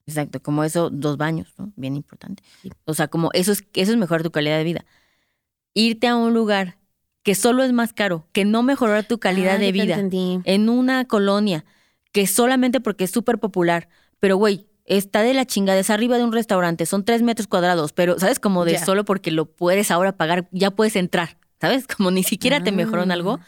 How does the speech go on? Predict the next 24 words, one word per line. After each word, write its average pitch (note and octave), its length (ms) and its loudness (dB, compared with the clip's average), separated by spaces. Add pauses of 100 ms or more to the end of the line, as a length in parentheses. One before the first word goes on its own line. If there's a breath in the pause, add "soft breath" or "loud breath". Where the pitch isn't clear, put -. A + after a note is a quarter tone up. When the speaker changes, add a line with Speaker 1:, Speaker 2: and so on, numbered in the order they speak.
(400 soft breath)
Speaker 1:
Es F3 140 0
eso, G3 300 0
¿no? E3+ 200 0
Como D#3 420 -2 (880 soft breath)
pasa E3 240 -2
mucho F3 260 0
con D#3 180 0
sí D#3+ 140 0
las D#3 120 -2
cosas D#3+ 260 -2
de F3 60 0
lujo, G3+ 300 0
¿no? D3 160 -2
Comprar D#3+ 380 -2
esta G3 180 -2
bolsa F#3 300 -2
cuando D#3+ 180 -2
no D#3+ 60 -4
tienes E3+ 220 -2
ni E3+ 100 0
siquiera D#3+ 400 -2
unos E3+ 240 -2
ahorros. E3+ 440 -2 (440)
Speaker 2:
Ya. F#3 280 -4